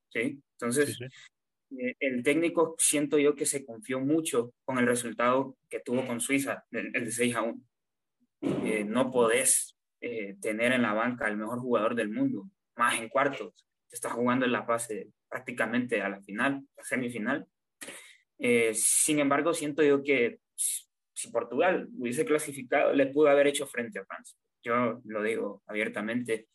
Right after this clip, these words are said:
Speaker 1: Y eso es algo que a mí, una imagen tan desgarradora de ver a, al mejor jugador del mundo llorando y no, no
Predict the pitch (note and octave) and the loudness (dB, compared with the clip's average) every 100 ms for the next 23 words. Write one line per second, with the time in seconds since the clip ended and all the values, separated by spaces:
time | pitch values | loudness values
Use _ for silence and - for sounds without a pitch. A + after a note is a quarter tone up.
0 | _ - - _ _ A#2+ A#2+ A#2 A2 G#2+ | _ -20 -20 _ _ 4 4 4 0 2
1 | C#3 D3+ D3+ D#3+ D#3 C3 B2 C#3+ - B2+ | 2 2 2 2 2 2 4 4 2 -2
2 | C3+ B2+ C3+ C#3 B2 C3+ C#3 C3+ A#2+ A#2+ | 0 2 0 -2 -2 0 0 0 -2 -2
3 | A2+ G#2 A2 C3 - - _ _ _ _ | 0 0 0 -2 -4 -10 _ _ _ _
4 | _ G#2+ G#2+ A#2 B2 B2+ B2 A#2 A#2 A2+ | _ -6 2 4 4 2 0 0 0 2
5 | C3+ C3+ C#3 B2+ B2+ B2 B2 C3+ C3+ A#2+ | 0 4 4 4 2 2 2 0 -4 -2
6 | B2 A#2 E3+ F#3 A#2 - _ - - A#2 | -2 0 0 -2 -8 -10 _ -16 -6 -4
7 | G#2+ B2 B2+ B2+ C3+ C3+ - | -2 -2 0 2 2 0 -4